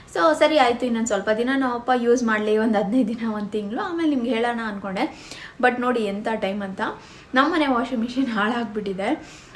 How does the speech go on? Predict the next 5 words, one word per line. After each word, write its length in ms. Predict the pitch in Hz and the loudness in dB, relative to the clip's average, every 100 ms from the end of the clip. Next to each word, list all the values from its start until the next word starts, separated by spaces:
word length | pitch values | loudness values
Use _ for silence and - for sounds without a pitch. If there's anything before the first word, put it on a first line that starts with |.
| - | -6
ಅಂದ್ರೆ 540 | 220 214 226 339 240 - - - - - - 320 | -4 -2 -4 -6 -8 -10 -16 -20 -20 -20 -6 0
ನಾವು 220 | 240 269 | 4 6
ಯುಟಿಲಿಟಿ 520 | 254 262 285 262 254 | 6 4 2 2 2
ಏರಿಯಾದಲ್ಲಿ 520 | 240 214 202 196 240 | -2 0 0 0 -2
ಇಟ್ಟಿದ್ದೀವಿ. 540 | 226 - 196 185 202 | -4 -6 -6 -4 -4